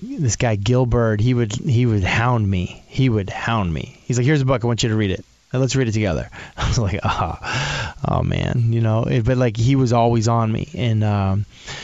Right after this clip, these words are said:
and he was great. He was great. He taught me a lot.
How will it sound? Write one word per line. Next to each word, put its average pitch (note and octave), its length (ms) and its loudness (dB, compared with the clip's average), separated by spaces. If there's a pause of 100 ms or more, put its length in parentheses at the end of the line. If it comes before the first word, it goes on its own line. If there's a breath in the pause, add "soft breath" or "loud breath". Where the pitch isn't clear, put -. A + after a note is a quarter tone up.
(300 loud breath)
and G#2 600 2
he B2+ 160 4
was B2 160 2
great. A2+ 340 0 (140)
He A#2 160 2
was G#2+ 140 2
great. G#2+ 180 2
He A2+ 100 2
taught B2+ 280 2
me C3+ 100 2
a B2+ 80 2
lot. B2+ 360 2